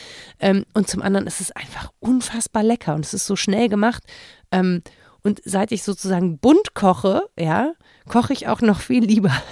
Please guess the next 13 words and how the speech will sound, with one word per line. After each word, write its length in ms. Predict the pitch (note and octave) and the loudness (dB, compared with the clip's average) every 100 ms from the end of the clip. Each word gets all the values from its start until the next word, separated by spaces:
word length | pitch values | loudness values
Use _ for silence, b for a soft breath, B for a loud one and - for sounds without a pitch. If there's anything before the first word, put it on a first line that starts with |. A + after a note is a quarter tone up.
| - - | -4 0
<laughs> 80 | C#4 | 4
Das 20 | E4+ | 4
ist 60 | - | 4
irgendwie, 600 | - - E4+ - D#4+ - _ _ _ _ _ _ _ B B B B B | 0 -2 -4 0 2 2 _ _ _ _ _ _ _ B B B B B
ich 100 | A3+ | -2
weiß, 200 | B3+ A3+ | 0 0
es 60 | - | -4
ist 60 | - | 0
ein 220 | A3 F#3 _ | 0 -2 _
bisschen 360 | - C4 - B3 | -2 0 0 0
schräg, 420 | - B2+ G#3+ A3+ - | 0 0 0 -2 -6
aber, 440 | F3+ F#3+ G3 F#3+ | -4 0 0 -2
ähm, 300 | - F#3 F3+ | -4 -4 -4